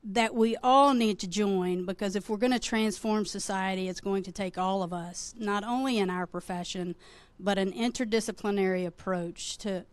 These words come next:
to make a difference. So think of how you can make that difference right there in your hometown, in your communities. Thank you all for joining us.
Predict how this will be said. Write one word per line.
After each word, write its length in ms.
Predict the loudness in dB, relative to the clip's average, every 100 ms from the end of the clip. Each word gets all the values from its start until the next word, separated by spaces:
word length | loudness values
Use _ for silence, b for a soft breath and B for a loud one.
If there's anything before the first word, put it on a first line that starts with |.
| -8
to 160 | -4
make 240 | -2 -2 -6
a 40 |
difference. 640 | -8 -8 -6 -8 -8 -14 -16 b b b
So 200 | -2 0
think 300 | 0 0 2
of 160 | 0 0
how 480 | 0 2 2 2 -2
you 460 | -6 -4 0 0
can 180 | 0 0
make 220 | 2 0
that 180 | 0 -4
difference 400 | -2 -2 -2 -2
right 240 | -2 -2 -2
there 200 | -2 -2
in 200 | -2 0
your 180 | 0
hometown, 640 | 0 -2 -2 -2 -2 -2 -2
in 120 | -2
your 120 | -4
communities. 840 | -6 -6 -4 -6 -6 -8 -10 -14 -18 -20 b b b 0
Thank 220 | 0 2
you 140 | 4
all 120 | 6 4
for 140 | 2
joining 420 | 2 4 6 4
us. 360 | 4 2 -4